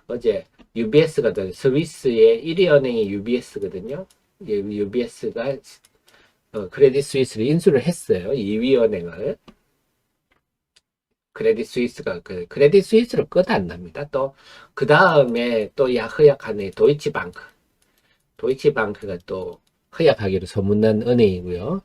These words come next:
그 다음 비엔피 파리바도 만만치 않은 친구들입니다. 그래서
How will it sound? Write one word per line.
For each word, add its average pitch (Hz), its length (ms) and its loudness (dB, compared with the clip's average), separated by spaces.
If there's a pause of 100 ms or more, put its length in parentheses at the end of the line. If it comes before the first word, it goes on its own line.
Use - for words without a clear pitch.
(360)
그 107 100 -8
다음 104 180 -4
비엔피 139 460 6
파리바도 120 540 -4
만만치 101 540 -6
않은 98 180 -8
친구들입니다. - 720 -12 (1500)
그래서 98 480 -10